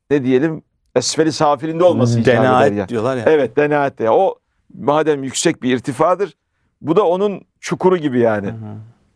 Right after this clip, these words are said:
Speaker 2: Şimdi bu, güzel de oldu. Bugün esasında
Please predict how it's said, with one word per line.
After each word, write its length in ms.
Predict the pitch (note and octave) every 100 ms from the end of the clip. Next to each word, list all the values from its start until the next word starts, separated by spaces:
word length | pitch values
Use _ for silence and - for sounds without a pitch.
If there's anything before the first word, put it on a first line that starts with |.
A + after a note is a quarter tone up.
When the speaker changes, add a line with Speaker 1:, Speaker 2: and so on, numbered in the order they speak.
| _ _ - - -
Speaker 2:
Şimdi 440 | F3+ F3+ F#3 - _ _ _
bu, 400 | - - - - - -
güzel 400 | B2+ B2 D3+ E3+
de 40 | D3+
oldu. 500 | C3 B2+ D#3+ D4 C#4 _ _ _ -
Bugün 360 | C3+ D3 D3+ -
esasında 840 | A#2+ A#2+ C3+ B2 C#3 C3+ C3 -